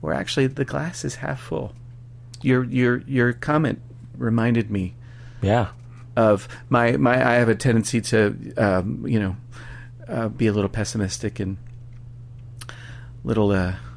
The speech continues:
Speaker 1: unhappy. So reminding me that actually, Bob, this is a strength of,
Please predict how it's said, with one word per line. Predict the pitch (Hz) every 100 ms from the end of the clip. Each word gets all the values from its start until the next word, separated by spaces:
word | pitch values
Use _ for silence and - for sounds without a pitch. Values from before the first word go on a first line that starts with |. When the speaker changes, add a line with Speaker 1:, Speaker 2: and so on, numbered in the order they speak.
| -
Speaker 1:
unhappy. | 113 95 98 110 117 - - - - -
So | - 113 107 104 104 131 - -
reminding | - 113 123 135 127
me | 110
that | 104 - - -
actually, | 135 185 - 113 98 87 110 - -
Bob, | 90 87 123 - - - - - - - - - - - - - - -
this | 131 -
is | 117 127
a | 120 117 113 110
strength | - 139 135
of, | 113